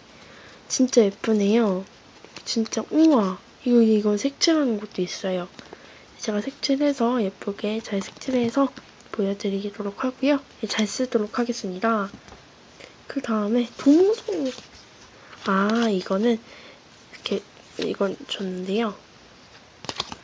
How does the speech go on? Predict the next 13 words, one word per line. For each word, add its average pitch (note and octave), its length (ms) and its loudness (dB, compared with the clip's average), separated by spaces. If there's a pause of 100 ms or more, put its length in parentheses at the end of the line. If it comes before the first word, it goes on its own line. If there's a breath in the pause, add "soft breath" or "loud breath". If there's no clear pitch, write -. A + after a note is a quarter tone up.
(440 loud breath)
"천천히 B3+ 720 0
꺼내세요. G#3+ 760 0
물건이 G3 420 0
망가지니까요." F#3+ 1040 -4
라는 F3 400 -4
명함 A#3+ 500 2
같은 F#3 580 -4
건가 F3 340 -6
봐요. G3+ 400 -2 (640 loud breath)
아, G3+ 60 -8
진짜 G3 360 0
예쁘네요. F#3 600 -8
잘 F3+ 340 -6